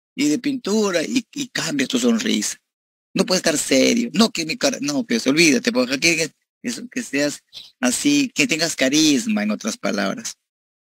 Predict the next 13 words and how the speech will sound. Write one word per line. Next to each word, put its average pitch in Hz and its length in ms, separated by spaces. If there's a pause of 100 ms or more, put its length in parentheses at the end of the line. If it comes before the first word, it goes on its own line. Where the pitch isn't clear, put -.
(240)
No, 156 140
que - 100
seas 131 220
amable, 127 800 (300)
que 127 60
seas 123 140
respetuosas, 123 1080 (240)
que 139 100
promuevas 135 400
de 135 80
una 139 100
otra 135 140
manera, 131 480